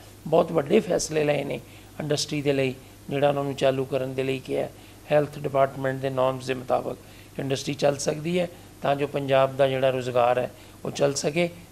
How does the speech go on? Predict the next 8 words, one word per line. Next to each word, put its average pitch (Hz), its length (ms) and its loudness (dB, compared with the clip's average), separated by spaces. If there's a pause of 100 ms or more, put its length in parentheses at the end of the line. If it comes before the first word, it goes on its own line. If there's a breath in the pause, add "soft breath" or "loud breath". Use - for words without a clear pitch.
(100)
ਮਾਨਯੋਗ 135 320 -2
ਮੁੱਖ 131 240 -6
ਮੰਤਰੀ 135 340 -4
ਨੇ 131 140 -4
ਇਹਦੀ 135 200 -8 (380 loud breath)
permission 147 440 -4
ਦਿੱਤੀ 175 340 -2
ਹੈ, 185 120 2